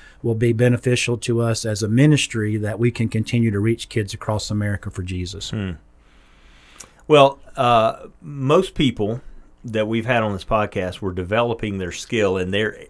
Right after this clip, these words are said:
Speaker 2: arena, right, and pun intended, uh, where they would eventually use their gifts and talents for God's glory. Uh, we've had, we've had basketball players, we've had basketball coaches, football players, football coaches. Um,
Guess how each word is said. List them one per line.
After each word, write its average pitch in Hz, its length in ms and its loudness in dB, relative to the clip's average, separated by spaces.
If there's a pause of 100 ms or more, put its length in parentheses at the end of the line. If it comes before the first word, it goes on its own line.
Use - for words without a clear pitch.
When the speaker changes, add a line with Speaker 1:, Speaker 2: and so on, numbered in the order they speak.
(120)
Speaker 2:
arena, 98 560 -2 (300)
right, 92 340 -4
and 92 120 -14
pun 101 220 -4
intended, 92 460 -8 (500)
uh, 92 340 -2
where 95 200 -4
they 107 160 2
would 98 180 2
eventually 95 460 -4
use 90 260 -4
their 90 120 -4
gifts 90 320 -4
and 90 80 -8
talents 90 280 -10
for 98 120 -8
God's 85 260 -4
glory. 90 380 -8 (180)
Uh, 82 380 -10 (200)
we've 87 220 -12
had, 90 320 -6 (360)
we've 95 100 -4
had 98 160 0
basketball 95 400 -2
players, 87 380 -6
we've 87 180 -8
had 95 180 -2
basketball 92 360 -2
coaches, 90 360 -8
football 95 300 -6
players, 87 280 -6
football - 280 -6
coaches. - 460 -2 (380)
Um, 90 520 -2